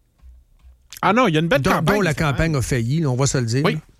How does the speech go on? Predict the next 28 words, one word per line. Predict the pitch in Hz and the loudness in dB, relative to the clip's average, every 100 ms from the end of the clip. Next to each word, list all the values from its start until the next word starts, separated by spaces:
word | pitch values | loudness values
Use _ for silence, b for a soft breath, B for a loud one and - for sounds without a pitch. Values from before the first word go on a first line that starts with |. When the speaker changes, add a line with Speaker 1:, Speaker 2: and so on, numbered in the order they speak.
| _ _ - | _ _ -4
Speaker 2:
Pas | 170 | -4
de | - | 0
candidat | 165 135 120 170 | 0 0 0 0
dans | |
le | 131 | 0
comté | - 120 151 | -2 -2 -2
de | |
Québec, | - 127 139 - | -2 -2 -2 -2
là. | 117 | -4
Ça, | 262 | -2
Speaker 3:
Oui. | 123 | -2
Speaker 2:
c'était | 131 | -2
quand | 127 131 | -2 0
même | 135 127 | 0 0
un | |
major | 120 123 120 110 | 0 0 0 -2
fail. | 135 156 156 | -2 -2 0
Speaker 1:
Puis | 147 143 | -2 -2
ce | - | 0
qu'on | 165 156 | 2 2
dit, | 170 160 | 0 0
là, | - 151 | 2 2
ça | - | 2
n'a | 127 | 2
rien | 160 | 2
à | 160 | 2
voir | 151 190 | 2 0
entre | 131 - | -2 -6